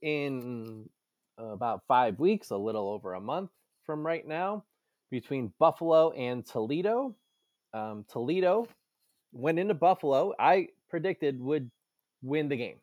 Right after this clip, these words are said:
And in the third quarter, Toledo's quarterback, Daquan Finn,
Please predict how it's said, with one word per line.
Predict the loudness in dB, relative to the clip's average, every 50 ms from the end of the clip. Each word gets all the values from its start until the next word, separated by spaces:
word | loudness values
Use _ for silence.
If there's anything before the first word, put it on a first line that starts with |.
| _ _ _ _ _ _ _ _ _ _ _ _ _ _ _ _ _ _ _ _ _ _ _ _ _ -4
And | -2 0 0 0
in | -2 -2
the | -2 -2
third | -4 -2 _ 0 2 2 0
quarter, | 0 2 2 2 4 4 2 0 -2 -6 _ _ _ _ _ _ _ _ _ _ _ _ _ _ _ _ _ _ _ _ _ _ _ _ _
Toledo's | -8 -2 0 2 4 6 6 6 4 2 -2
quarterback, | 0 2 2 2 4 4 2 2 2 0
Daquan | 0 -2 0 0 -2 -4 -4 -4
Finn, | -4 -4 -4 -4 -4 -6 -8